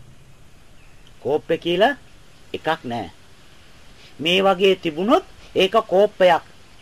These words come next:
කියලා මගේ තුල තැම්පතුවක් තියෙනවා. ඒ තැම්පතුවට සාපේක්ෂව මම පිළිගන්නවා මේක කෝප්පේ කියලා. මේකට පිඟාන කියලා කි-, කියලා තිබුණොත්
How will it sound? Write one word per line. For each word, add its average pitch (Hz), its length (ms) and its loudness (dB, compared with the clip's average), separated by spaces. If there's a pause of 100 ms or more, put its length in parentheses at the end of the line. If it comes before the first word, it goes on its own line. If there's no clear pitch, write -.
කියලා 160 260 -4
මගේ 139 280 -6
තුල 190 160 -4
තැම්පතුවක් 127 640 -6
තියෙනවා. 107 220 -10
ඒ 120 80 -8
තැම්පතුවට 147 640 -8
සාපේක්ෂව 139 680 -2 (320)
මම 147 200 -4 (100)
පිළිගන්නවා 180 680 -2
මේක 151 260 -6
කෝප්පේ 127 360 -4
කියලා. 85 300 -12 (520)
මේකට 147 300 -4
පිඟාන 165 400 -2
කියලා 180 220 -2
කි-, 175 180 -6
කියලා 180 280 -2
තිබුණොත් 202 360 -6